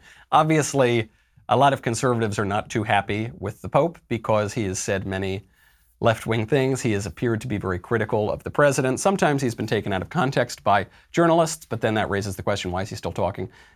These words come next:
to these journalists who always take him out of context? The, the issue here that I, I would always recommend to conservatives, even when we're talking about Pope Francis, is a little bit of caution, because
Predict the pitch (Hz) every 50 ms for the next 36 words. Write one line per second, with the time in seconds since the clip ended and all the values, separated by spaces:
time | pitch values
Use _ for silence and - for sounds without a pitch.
0 | - - 117 104 98 - - 107 104 101 101 98 - - - 107 92 95 95 -
1 | 107 95 - - 92 82 85 - - 110 110 110 110 117 104 104 - - - -
2 | - - - - - - - - - _ _ _ _ _ _ _ _ _ _ -
3 | 139 143 - 143 156 160 156 160 214 233 - - 254 247 226 175 - 135 120 104
4 | 95 90 87 76 104 104 101 101 - 127 135 127 131 135 127 196 214 220 214 175
5 | 160 151 139 - 131 110 95 92 90 90 - - - 101 - 101 101 - - 90
6 | 85 76 82 85 87 - - - - 170 175 175 180 165 160 151 139 135 127 -
7 | 131 113 104 - 104 101 98 95 90 - 104 87 - - 90 85 87 - - 87
8 | - - _ - - _ _ - 113 113 110 107 120 131 139 139 131 110 - -
9 | - - 101 90 - - 127 123 131 - _ _ _ _ _ _ _ _ _ _
10 | _ _ _ _ _ - - - - 117 - - 113 104 101 98 95 - -